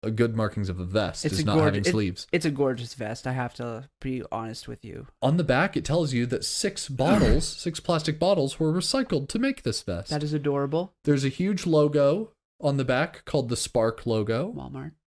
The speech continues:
Speaker 1: The, right here on the breast, it says "Proud Walmart Associate" with the Spark logo.
Speaker 2: Absolutely.
Speaker 1: And then on both of your front pockets,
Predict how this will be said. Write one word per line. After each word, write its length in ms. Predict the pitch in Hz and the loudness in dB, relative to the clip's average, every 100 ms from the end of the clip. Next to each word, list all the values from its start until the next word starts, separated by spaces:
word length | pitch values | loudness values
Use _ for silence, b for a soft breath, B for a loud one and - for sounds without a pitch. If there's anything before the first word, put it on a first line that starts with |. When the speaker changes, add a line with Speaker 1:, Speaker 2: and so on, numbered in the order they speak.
| _ _ _ _ - | _ _ _ _ -10
Speaker 1:
The, 480 | 131 135 131 123 - | 2 4 6 6 4
right 220 | 131 143 | 2 2
here 500 | 104 - 175 180 165 - | 2 -2 2 2 2 0
on 140 | 131 | 0
the 80 | 120 | 0
breast, 440 | 135 175 156 - | 2 0 0 -4
it 120 | 123 | -4
says 240 | - 120 - | -2 -2 -2
"Proud 320 | - 135 127 | -2 0 2
Walmart 420 | 113 139 170 147 | 2 2 2 2
Associate" 640 | - - 110 - 120 220 190 | 0 0 -2 0 -2 -2 -2
with 140 | 127 | -2
the 80 | 110 | -4
Spark 340 | - 107 101 | 0 0 0
logo. 420 | 107 98 98 120 175 | -2 0 0 -2 -4
Speaker 2:
Absolutely. 580 | 143 - 131 127 127 135 | -6 -6 -6 -6 -4 0
Speaker 1:
And 160 | 143 | 2
then 100 | 147 | 2
on 140 | 147 143 | 2 2
both 220 | 151 151 | 2 2
of 120 | 151 | 2
your 120 | 156 | 0
front 240 | 156 180 131 | 0 -4 -2
pockets, 600 | - 254 - 113 - | -2 -2 -2 -4 -6